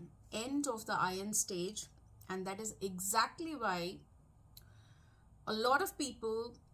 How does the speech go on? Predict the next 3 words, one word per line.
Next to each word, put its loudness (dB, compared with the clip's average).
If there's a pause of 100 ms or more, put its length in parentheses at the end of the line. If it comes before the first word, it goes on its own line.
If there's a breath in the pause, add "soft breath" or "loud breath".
(2250)
are 6
feeling 0 (880)
miserable. 2